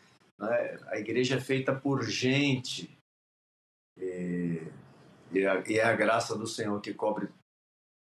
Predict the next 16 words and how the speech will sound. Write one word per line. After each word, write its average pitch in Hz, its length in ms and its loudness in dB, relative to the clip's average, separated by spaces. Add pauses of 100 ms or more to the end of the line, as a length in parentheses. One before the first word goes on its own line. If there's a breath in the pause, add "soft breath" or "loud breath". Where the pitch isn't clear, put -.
(720)
que 110 100 -6
nos 107 220 -4
cobre. 90 420 0 (680 loud breath)
Fernando, 147 560 4
vem 165 180 0
pra 143 220 2
cá 151 280 2
e 131 80 -2
dá 135 160 0
teu, 131 440 -4
teu, 139 140 -4 (240)
teu 123 180 -4
recado 117 680 -2 (180)
necessário, 117 760 0
por 127 160 -4
favor. 123 580 0